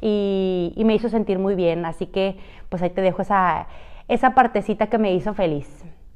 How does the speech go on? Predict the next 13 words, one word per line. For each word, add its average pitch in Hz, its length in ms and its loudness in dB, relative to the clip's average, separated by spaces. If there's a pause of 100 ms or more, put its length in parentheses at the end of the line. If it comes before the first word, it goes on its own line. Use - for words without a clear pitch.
(960)
<laughs> - 1700 -12
La 202 140 0
Adriana 185 260 2
María, 165 320 -2
bien 185 200 -2
platicadorcita, 180 920 -2
¿no? 247 280 -6
O 180 80 -4
sea, 156 480 -2
la 170 140 -2
que 170 120 -4
no 165 120 -4
tenía 202 1080 -4